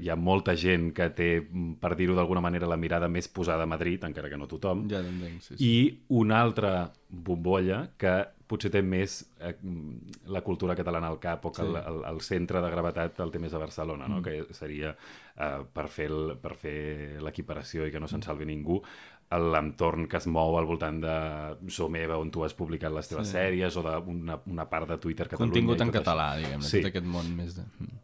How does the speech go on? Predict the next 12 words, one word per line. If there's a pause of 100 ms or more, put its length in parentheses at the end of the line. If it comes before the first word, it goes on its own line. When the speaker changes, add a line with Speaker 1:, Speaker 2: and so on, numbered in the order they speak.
(160)
Speaker 1:
Em, (920)
és
veritat? (460)
Speaker 2:
Sí,
segurament
és...
o
sigui,
sempre
ho
penso,
que